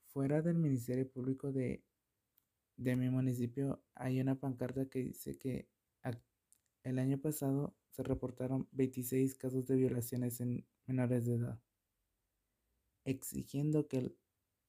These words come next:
al menos el alcalde hiciera algo. Y hasta el día de hoy sigue esa pancarta y nadie hace nada para cambiarlo. Y aún así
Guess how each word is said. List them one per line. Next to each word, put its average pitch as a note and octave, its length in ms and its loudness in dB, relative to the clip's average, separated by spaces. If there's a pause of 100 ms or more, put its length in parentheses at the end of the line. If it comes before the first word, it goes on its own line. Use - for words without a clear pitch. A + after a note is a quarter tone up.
(140)
al B2+ 160 0
menos C3 340 0
el C3 120 -2
alcalde B2+ 400 0
hiciera A#2+ 360 -2
algo. A#2+ 340 -4 (1900)
Y C3+ 140 2
hasta B2+ 240 2
el B2 80 0
día C3 240 2
de C3 100 4
hoy B2+ 140 2
sigue C3 340 -2
esa C3 220 -4
pancarta B2+ 600 -6 (1500)
y B2 320 -4 (180)
nadie B2+ 440 2
hace B2+ 200 -4
nada C3 300 0
para A#2+ 260 -6
cambiarlo. A#2+ 420 -4 (2500)
Y C3+ 200 6
aún B2+ 240 4
así B2+ 580 -4